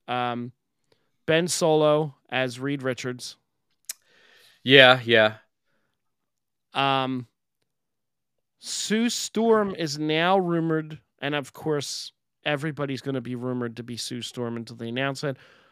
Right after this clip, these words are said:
Speaker 1: What do you think of Margot Robbie
Speaker 2: No.
Speaker 1: as Sue Storm? You know, Dom posted that on the page, and he, and he tagged me, and I was like, "I'm not so sure. It could work, but I don't really, I,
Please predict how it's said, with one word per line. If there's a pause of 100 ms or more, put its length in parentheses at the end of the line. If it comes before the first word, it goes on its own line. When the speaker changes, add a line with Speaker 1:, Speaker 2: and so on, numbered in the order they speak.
(480)
Speaker 1:
What
do
you
think
of
Margot
Robbie
Speaker 2:
No.
Speaker 1:
as
Sue (180)
Storm? (160)
You
know,
Dom
posted
that
on
the
page,
and
he,
and
he
tagged
me,
and
I
was
like,
"I'm
not
so
sure. (200)
It
could
work,
but
I
don't
really, (240)
I,